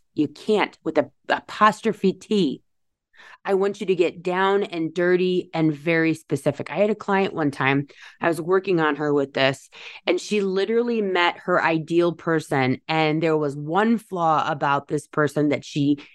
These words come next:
is obsessed with and just failed to write it on her, uh, list. And sure enough,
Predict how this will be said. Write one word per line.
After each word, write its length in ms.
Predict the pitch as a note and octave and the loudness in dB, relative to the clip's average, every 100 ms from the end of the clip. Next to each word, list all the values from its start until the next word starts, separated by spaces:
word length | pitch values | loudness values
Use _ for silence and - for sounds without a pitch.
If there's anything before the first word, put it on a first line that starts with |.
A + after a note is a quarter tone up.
| _ | _
is 180 | F3 - | 0 2
obsessed 720 | - C#3 - - B3 C4 - | -2 -2 -8 -2 0 0 -2
with 260 | D3 C#3 C#3 | 0 0 0
and 180 | E3 D#3+ | -2 0
just 240 | F3 D#3 - - _ _ | 0 -4 -8 -20 _ _
failed 480 | G#4 G#4 G#4 G4+ F#4+ | -4 -2 0 0 -2
to 100 | - | -6
write 260 | A#3+ A#3 G#3+ | -4 0 0
it 220 | G#3 - _ - _ _ - | 0 -4 _ -20 _ _ -2
on 220 | F3+ F3+ | 0 0
her, 400 | F3+ E3+ D#3+ D3+ | 0 2 2 0
uh, 160 | D#3+ D3 | -2 -2
list. 560 | C#3+ D#3+ E4 - - _ _ _ _ _ _ | 0 0 0 -6 -20 _ _ _ _ _ _
And 180 | F3 D#3+ | 0 0
sure 640 | - - - D3+ G3 G#3 G#3+ | -2 -10 -2 -2 0 0 -2
enough, 600 | A3+ G#3 F#3+ - - | -2 -2 -4 -10 -20